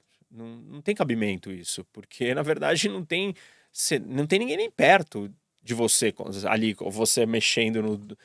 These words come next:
nessa região." Então não fazia sentido, mas foi uma tentativa da China usar as lacunas do tratado pra, é, avançar e criar, é,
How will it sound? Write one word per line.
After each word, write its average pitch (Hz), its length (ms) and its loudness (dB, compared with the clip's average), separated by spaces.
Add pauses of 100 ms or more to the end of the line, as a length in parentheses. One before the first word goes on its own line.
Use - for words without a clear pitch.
(260)
nessa 110 320 4
região." 104 500 2 (500)
Então 190 160 -2
não 339 160 -6
fazia 180 280 4
sentido, 151 520 0
mas 170 440 2 (320)
foi - 180 2
uma 185 140 4
tentativa 160 720 4 (460)
da 147 480 2
China 151 360 2
usar 135 600 4
as 127 140 0
lacunas 139 1120 0
do 117 100 -16
tratado 127 560 0
pra, 123 420 0 (400)
é, 113 300 -2 (100)
avançar 107 560 -4
e 104 60 -4
criar, 92 500 -6 (560)
é, 92 300 -8